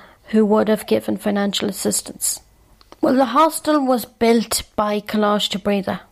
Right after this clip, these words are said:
It didn't become known as the Onoga Hostel until much later,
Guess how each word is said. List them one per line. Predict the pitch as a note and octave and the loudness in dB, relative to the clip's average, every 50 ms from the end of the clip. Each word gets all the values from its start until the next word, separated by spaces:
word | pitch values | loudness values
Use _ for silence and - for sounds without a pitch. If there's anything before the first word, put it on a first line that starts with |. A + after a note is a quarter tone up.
| _ _ _ - - | _ _ _ -6 -4
It | G#3 A3 | -2 0
didn't | A3 A#3+ B3+ A3 C4 C4 | 0 0 2 2 2 2
become | A#3 A#3+ A#3+ - A#3 A#3 A3+ A3+ A3 G#3+ - - - _ _ | 2 0 0 0 0 0 0 0 -2 -4 -6 -8 -14 _ _
known | - A3 A3 A3 A3+ A3+ A3 A3+ - | 0 2 2 2 2 0 0 -2 -2
as | G#3+ G#3+ G#3+ G#3 F#3+ - | -2 -2 -2 -2 -4 -6
the | - - G3 - A3+ G#3+ - - | -8 -8 -4 -2 0 0 0 0
Onoga | A3 G#3+ G#3+ A3 A3 A3 A3 G3+ G#3+ A3 G#3 G3 - - - - - - | 0 0 2 2 2 2 2 2 0 -2 -2 -2 -6 -12 -20 -20 -18 -10
Hostel | - - A#3 A#3 A#3 A3+ - - - - G#3+ A#3 | -2 2 2 4 4 2 0 -4 -6 -4 -2 -2
until | - - A3 G#3+ G#3 F#3+ - G#3+ G3+ G#3 | -2 -2 -2 -4 -4 -4 -2 -2 0 0
much | G#3+ G#3 G#3 G#3 - - | 0 0 0 0 0 0
later, | G#3+ G#3+ G#3+ G#3+ G#3 G#3+ G#3 | 0 2 2 2 0 0 -2